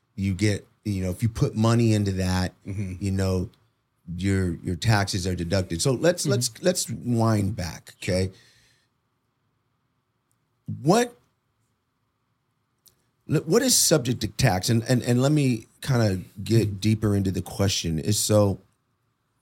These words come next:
Speaker 1: and I'm sorry, guys, but I, you know, I'm not trying to make you guys feel like you guys don't know anything, but some people might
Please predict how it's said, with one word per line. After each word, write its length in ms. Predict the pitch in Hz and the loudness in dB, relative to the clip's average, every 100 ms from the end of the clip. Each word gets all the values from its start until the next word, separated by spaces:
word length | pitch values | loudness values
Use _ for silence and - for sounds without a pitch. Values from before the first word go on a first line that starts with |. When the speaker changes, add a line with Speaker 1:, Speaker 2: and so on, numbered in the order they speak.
| _ _ _ _ _ _ _ - - - - - - | _ _ _ _ _ _ _ -20 -20 -20 -20 -10 2
Speaker 1:
and 100 | 165 | 4
I'm 120 | 175 | 4
sorry, 280 | - 131 120 | 4 2 2
guys, 320 | 120 120 113 | 2 0 0
but 160 | 123 117 | 0 0
I, 140 | 127 | 0
you 160 | 123 127 | 2 2
know, 80 | 120 | 4
I'm 80 | |
not 160 | 139 143 | 2 0
trying 220 | 143 123 | 2 2
to 60 | 113 | 4
make 280 | 117 113 113 | 4 2 0
you 60 | |
guys 260 | 113 107 107 | 0 0 -2
feel 200 | - 113 | -2 0
like 260 | 107 104 | 0 -2
you 60 | 110 | -2
guys 200 | 107 101 | -2 0
don't 200 | 104 95 | -2 -2
know 160 | 113 160 | 0 0
anything, 320 | 113 107 101 | 0 0 -2
but 280 | 92 110 85 - - | 2 0 0 -12 -16
some 220 | - 135 160 | -6 -2 -2
people 280 | 190 156 | -2 -2
might 320 | 143 131 120 | 0 0 -2